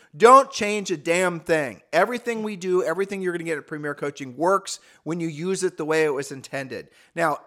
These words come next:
over time, this is for our scripts as well, we want you, this is a th-, our scripts are a three-step process. It's very simple. First thing we do is we want you to, uh, memorize them. Then we want you to internalize them, and then we want you to personalize them. What almost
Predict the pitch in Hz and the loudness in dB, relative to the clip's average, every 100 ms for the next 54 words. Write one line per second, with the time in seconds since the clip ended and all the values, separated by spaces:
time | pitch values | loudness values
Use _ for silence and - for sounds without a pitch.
0 | - 233 247 254 240 240 233 185 127 127 | 6 8 8 2 -4 -2 0 0 -4 -10
1 | 147 147 190 160 - 180 170 156 - 180 | -10 -8 -8 -10 -4 0 0 -2 -6 -10
2 | - 151 151 160 135 113 - _ - 175 | -8 -12 -4 0 0 -2 -12 _ -4 0
3 | 254 247 226 220 190 - 185 220 202 196 | 2 2 0 -6 -8 -2 -2 -2 -4 -6
4 | - _ - 175 214 - 220 214 175 156 | -8 _ 4 4 4 -2 -4 -2 -2 -2
5 | 170 170 170 151 - 127 123 90 - 151 | -4 -6 -2 -4 -4 -8 -8 -14 -12 -2
6 | 214 190 165 131 104 - _ _ _ 208 | 0 0 -2 -8 -12 -18 _ _ _ -2
7 | 220 220 208 190 190 190 190 156 160 185 | 0 0 -2 -4 0 0 0 -6 -4 -4
8 | 185 170 160 147 - - 139 139 156 131 | -4 -6 -6 -6 -10 -6 -4 -2 -4 -4
9 | 120 113 95 - _ _ - 180 202 214 | -8 -10 -16 -20 _ _ -6 -4 -4 -4
10 | 202 190 190 175 - 220 214 190 175 160 | -6 -6 -6 -6 -6 -6 -2 -2 -4 -6
11 | 160 - 202 196 254 247 220 202 190 170 | -8 -4 0 4 4 2 -4 -6 -8 -10
12 | 165 151 - 131 117 107 87 _ _ _ | -4 -6 -6 -10 -10 -12 -18 _ _ _
13 | 165 190 202 233 220 | -4 -2 0 2 0